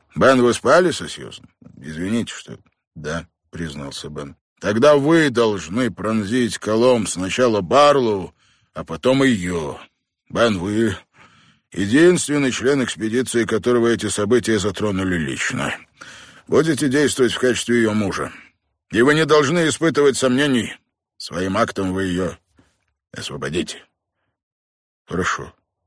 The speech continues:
снова произнёс Бен. "И самое главное", Мэтт обвёл всех взглядом,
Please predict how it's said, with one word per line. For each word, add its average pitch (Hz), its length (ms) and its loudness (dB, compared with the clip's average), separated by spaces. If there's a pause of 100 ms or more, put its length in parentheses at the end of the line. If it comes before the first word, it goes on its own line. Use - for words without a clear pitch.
снова - 480 -14
произнёс 67 540 -12
Бен. - 240 -12 (920)
"И 131 140 4
самое 127 460 4
главное", 82 500 -2 (360)
Мэтт 82 320 -10
обвёл 76 380 -8
всех 69 300 -14
взглядом, 73 640 -12